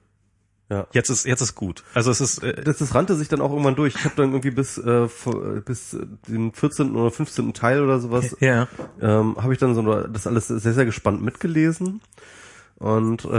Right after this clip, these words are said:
Speaker 1: irgendwann hab ich dann auch gedacht, so, ja, irgendwie, ähm, da kann man jetzt immer noch mehr, äh, sozusagen heraus, Indizien hin und her schubsen, so irgendwie, äh, das kommt auch nicht voran, so, ja. Aber, aber so die ersten, sag ich mal, zehn,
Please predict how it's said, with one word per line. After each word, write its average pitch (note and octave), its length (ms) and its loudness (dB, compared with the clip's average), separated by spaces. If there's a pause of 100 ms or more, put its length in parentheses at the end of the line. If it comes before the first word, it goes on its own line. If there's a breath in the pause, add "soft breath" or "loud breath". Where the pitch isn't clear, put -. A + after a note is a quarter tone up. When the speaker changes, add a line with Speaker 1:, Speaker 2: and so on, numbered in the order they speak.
(120)
Speaker 1:
irgendwann A2 400 0
hab A#2+ 80 6
ich A2+ 60 0
dann A2 160 -2
auch - 80 -4
gedacht, G#2 260 -2
so, G#2+ 60 0
ja, A2+ 200 4
irgendwie, A2 360 -2 (1080 loud breath)
ähm, G2+ 340 2 (720 loud breath)
da G#2+ 80 -4
kann A2+ 160 -4
man B2 100 2
jetzt B2 160 -2
immer C3 160 0
noch G#2+ 160 -2
mehr, A2+ 920 2
äh, A2+ 80 -8
sozusagen A2 560 0
heraus, A2 840 -4 (360)
Indizien A#2 760 -2
hin A#2 160 0
und A2+ 160 -4
her A#2+ 460 4 (340 loud breath)
schubsen, A#2+ 560 -2
so A2 340 0
irgendwie, A2+ 520 -2
äh, G#2 260 2
das G2+ 180 -4
kommt B2+ 200 -2
auch A#2+ 80 2
nicht A#2 100 0
voran, D#2+ 420 -8
so, - 60 -10
ja. G#2+ 160 -2 (260 loud breath)
Aber, A#2 200 2
aber A#2 320 2
so B2 100 -2
die A2+ 140 -2
ersten, C#3 480 0
sag B2 80 2
ich - 100 -4
mal, A#2 140 2
zehn, D3+ 560 0